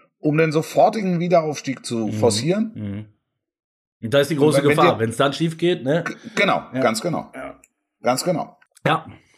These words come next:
Speaker 1: Und es ist ja, es ist ja nichtsdestotrotz so, also wenn du mit Sand-, wenn der H S V mit Sandhausen um Spieler buhlt, ja, wird der Spieler immer nach Hamburg gehen,
Speaker 2: Ja.
Speaker 1: weil die da immer noch eine Mark mehr
Speaker 2: Zu
Speaker 1: bezahlen, weil der
Speaker 2: neunundneunzig Prozent.
Speaker 1: H S V,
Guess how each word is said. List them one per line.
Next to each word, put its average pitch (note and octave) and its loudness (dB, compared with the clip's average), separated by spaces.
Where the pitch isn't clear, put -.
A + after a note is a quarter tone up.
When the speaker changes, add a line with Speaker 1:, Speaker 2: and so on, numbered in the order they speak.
Speaker 1:
Und A#2+ -4
es B2+ -2
ist F3 0
ja, E3 4
es D#3 -4
ist D#3+ 0
ja D#3+ 4
nichtsdestotrotz E3 -2
so, C3 2
also B2 -4
wenn C#3 2
du D3 6
mit D3+ 0
Sand-, A2+ -2
wenn C#3 0
der C3 2
H C#3 2
S D3 -4
V E3+ 2
mit F3 -2
Sandhausen E3+ 2
um D#3 -2
Spieler D#3 2
buhlt, F2+ -2
ja, B2+ 0
wird C3 -4
der C3 4
Spieler E3+ 0
immer D#3+ 2
nach B2 -2
Hamburg C#3 0
gehen, A#2 -2
Speaker 2:
Ja. A2 4
Speaker 1:
weil G#2+ 4
die A2+ -6
da A#2+ 0
immer F3 0
noch D3+ 4
eine B2 -2
Mark F2+ 0
mehr F#2+ 0
Speaker 2:
Zu G#2 -8
Speaker 1:
bezahlen, A2+ 6
weil A#2+ 6
der B2 6
Speaker 2:
neunundneunzig A#2+ 4
Prozent. A#2 2
Speaker 1:
H B2 4
S B2 -6
V, A#2+ -2